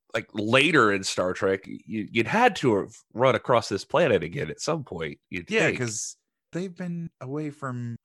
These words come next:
Speaker 2: Earth for a few months now, so they
Speaker 1: Yeah,
Speaker 2: put
Speaker 1: it's like
Speaker 2: some,
Speaker 1: by the
Speaker 2: they
Speaker 1: time
Speaker 2: put some
Speaker 1: Archer and his crew get there, I mean, at least by the time you get to Picard and everybody, it must be like a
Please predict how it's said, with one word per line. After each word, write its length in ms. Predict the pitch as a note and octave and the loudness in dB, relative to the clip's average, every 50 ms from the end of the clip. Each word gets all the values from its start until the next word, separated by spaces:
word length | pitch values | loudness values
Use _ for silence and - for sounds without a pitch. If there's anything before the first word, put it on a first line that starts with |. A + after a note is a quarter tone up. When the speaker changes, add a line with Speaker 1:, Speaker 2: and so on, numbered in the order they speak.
| _ _ - | _ _ -14
Speaker 2:
Earth 320 | C3 C#3+ C#3+ C#3 C3+ _ | -10 -8 -8 -8 -10 _
for 500 | _ - A2+ A2 A2 A2 A2 A2 A2 A2+ - _ _ _ | _ -12 -10 -8 -8 -8 -8 -10 -12 -16 -18 _ _ _
a 40 | _ | _
few 140 | - E3 G#3+ | -6 -4 -2
months 340 | G3 B2+ A#2+ F#3 F#3 - - | -2 -2 -2 -4 -6 -8 -12
now, 420 | G2 E2+ F2 F2 F2+ F#2+ G2+ A#2 - _ _ | -12 -12 -12 -12 -12 -14 -16 -16 -20 _ _
so 540 | _ - - A#2+ A#2+ B2 B2 B2 B2 B2 B2+ A#2+ - _ _ _ _ _ _ - | _ -6 -2 0 2 2 2 2 0 -2 -4 -8 -14 _ _ _ _ _ _ -2
they 80 | C#3 F3 | 0 0
Speaker 1:
Yeah, 60 | E3 | 2
Speaker 2:
put 80 | - - | 0 0
Speaker 1:
it's 60 | - | 0
like 60 | D3 | 0
Speaker 2:
some, 60 | - | 2
Speaker 1:
by 80 | C#3+ C#3+ | 2 2
the 80 | C3 C3 | 4 6
Speaker 2:
they 60 | F#3+ | 6
Speaker 1:
time 120 | - E3 E3 | 6 6 6
Speaker 2:
put 120 | G#3 - | 6 6
some 80 | G2 A#2+ | 6 6
Speaker 1:
Archer 260 | D3 F3 - E3+ C3 | 4 6 6 4 4
and 80 | A2+ F#2+ | 4 4
his 200 | F#2+ A#2 D#3 - | 4 4 2 2
crew 300 | - - - G#2+ F2+ E2 | 0 -4 -2 -2 -2 -2
get 300 | D#2 - E2 D#2+ D2+ - - | -4 -6 -8 -8 -8 -6 -6
there, 280 | E2+ D2 C#2+ F2 G2 | -4 -2 0 0 0
I 40 | G2 | 2
mean, 360 | F#2+ F#2+ F#2 F#2 F2+ E2+ C#2 - - _ - | 0 0 -2 -2 -4 -6 -10 -16 -20 _ -18
at 120 | E2+ E2 | -16 -10
least 320 | D#2 E2 C3+ G3+ F#2 - - | -2 2 2 2 2 2 2
by 120 | G#2 F#2 | 2 2
the 80 | E2 E2+ | 2 0
time 220 | - G2+ F#2+ F2+ | 0 0 0 0
you 60 | F#2 F2+ | -2 -4
get 180 | E2+ F#2 - | -4 -6 -6
to 80 | - F#2+ | -8 -10
Picard 500 | - - - - - G#2+ A#2 C3+ C3+ A2+ | -10 -10 -6 0 2 4 6 6 6 6
and 120 | F#2 E2+ | 6 4
everybody, 460 | F2+ E2+ E2 E2+ D2+ F2 F2 E2+ F2 F2+ | 2 0 0 -2 -2 -2 -2 0 -2 -2
it 120 | E2 - | -4 -6
must 220 | D2 F#2 F2+ - - | -8 -10 -10 -6 -6
be 100 | G#2+ G2 | -4 -4
like 260 | E2+ F2 E2+ E2 - | -2 -2 -4 -2 -2
a 240 | F2+ F2 E2+ D#2+ - | -4 -2 -2 -4 -6